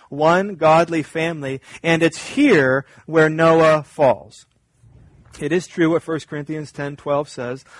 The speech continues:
"Let anyone who thinks he stands take heed lest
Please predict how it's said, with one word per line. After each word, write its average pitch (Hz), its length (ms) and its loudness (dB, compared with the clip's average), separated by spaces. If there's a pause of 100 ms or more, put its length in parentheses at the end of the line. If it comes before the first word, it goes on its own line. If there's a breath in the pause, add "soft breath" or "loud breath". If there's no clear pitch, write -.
"Let 143 180 2
anyone 170 420 -2
who 156 120 -8
thinks 151 380 -8
he 160 180 -10
stands 160 640 -10
take 147 300 -8
heed 147 380 -8
lest 135 400 -4